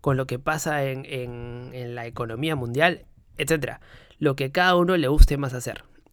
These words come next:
El abanico es infinito. Lo importante aquí es hacer algo, incluso aunque no le dediquemos mucho tiempo al día. Pero hacer ese algo que nos haga todo lo que hemos visto, ampliar la perspectiva, eh, que nos permita desconectar,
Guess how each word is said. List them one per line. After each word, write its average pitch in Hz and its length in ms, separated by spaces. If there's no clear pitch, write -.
El 160 100
abanico 156 340
es 170 100
infinito. 127 440
Lo 139 60
importante 175 880
aquí 151 540
es 170 380
hacer 139 320
algo, 110 320
incluso 165 440
aunque 131 280
no 147 80
le 175 100
dediquemos 151 400
mucho 147 260
tiempo 135 260
al 123 80
día. 110 280
Pero 196 220
hacer 202 280
ese 190 300
algo 190 240
que 165 140
nos 127 160
haga 156 220
todo 185 320
lo 165 100
que 156 80
hemos 156 160
visto, 123 320
ampliar 139 580
la 139 180
perspectiva, 139 800
eh, 123 200
que 117 120
nos 117 120
permita 139 440
desconectar, 135 920